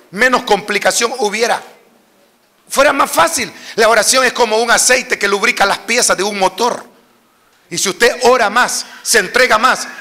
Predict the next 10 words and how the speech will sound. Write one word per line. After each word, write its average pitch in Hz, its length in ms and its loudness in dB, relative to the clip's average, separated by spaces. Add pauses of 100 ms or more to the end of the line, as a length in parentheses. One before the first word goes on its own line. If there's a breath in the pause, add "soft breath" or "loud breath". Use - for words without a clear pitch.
(140)
ama 240 280 2
más 226 260 0
a 208 80 4
Dios, 233 260 4 (480)
será 190 340 0
más 190 180 2
fácil 196 440 0 (200)
servir 175 480 0
a 151 40 4
Dios. - 680 -2